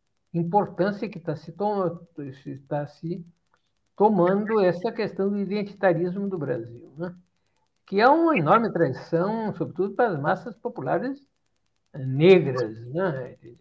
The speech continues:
Aqui já foi dito, do-, dois companheiros se referiram a isso, né?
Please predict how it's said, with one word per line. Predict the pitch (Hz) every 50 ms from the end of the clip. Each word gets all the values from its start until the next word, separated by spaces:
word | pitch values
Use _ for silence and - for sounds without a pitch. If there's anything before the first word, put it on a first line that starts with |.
| - -
Aqui | - - - 151
já | 151 190 190
foi | 190 - 240 247 180
dito, | 123 127 160 202 196 - 147 131 123 131 131
do-, | 131 123 131 123 120 - -
dois | 147 160 147
companheiros | - - 170 165 165 139 139 170 185 170
se | - 208
referiram | 202 208 208 - 170 131 123 143 160 185 196 226 233 269 302 294 294 285 254 180 151 151 - _ _ _ _ _ _ _ _ -
a | - 160 147 131
isso, | 135 160 196 196 - - - - 127 127
né? | 165 175